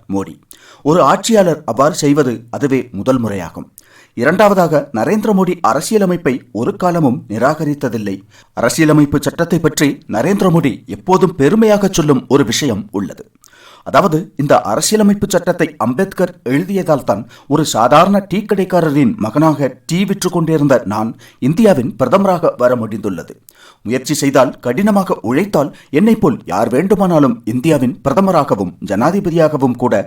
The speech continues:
ஆக முடியும். ஒரு சாதாரண மனிதனும் அதை அடைய முடியும் என்பது இந்திய அரசியலமைப்பு சட்டத்தினால் மட்டுமே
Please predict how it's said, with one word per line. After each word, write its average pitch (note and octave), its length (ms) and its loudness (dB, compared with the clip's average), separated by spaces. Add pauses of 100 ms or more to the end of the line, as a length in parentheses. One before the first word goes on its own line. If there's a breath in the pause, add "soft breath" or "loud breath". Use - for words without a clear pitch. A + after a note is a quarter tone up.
(120)
ஆக A#2 240 0
முடியும். E2 360 -14 (360 soft breath)
ஒரு C#3+ 140 4 (120)
சாதாரண G3+ 520 4
மனிதனும் D3+ 640 4
அதை B2 200 0 (160)
அடைய C#3 300 -2
முடியும் F3 360 2
என்பது D#3+ 280 2 (340 loud breath)
இந்திய G3+ 380 4
அரசியலமைப்பு F#3 640 0
சட்டத்தினால் D3+ 640 0
மட்டுமே D3 420 0